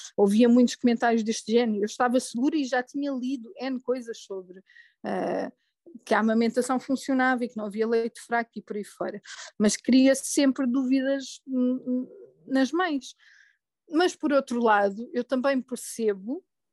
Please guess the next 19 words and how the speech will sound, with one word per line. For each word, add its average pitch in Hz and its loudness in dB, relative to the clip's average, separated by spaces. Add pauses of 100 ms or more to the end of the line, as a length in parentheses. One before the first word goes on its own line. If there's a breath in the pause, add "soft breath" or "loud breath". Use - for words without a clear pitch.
(160)
e 196 -8
isso 185 -6
a - 2
experiência 202 -4
trouxe-me, 214 -4
que 202 -2
as 190 -4
pessoas 294 -6
não 330 -4
fazem 294 -2
por 262 -10
mal, 254 -4
às 208 -10
vezes 269 -10
fazem 254 -2
comentários 208 -8
que - -10
nos 220 -10
implantam, 214 -6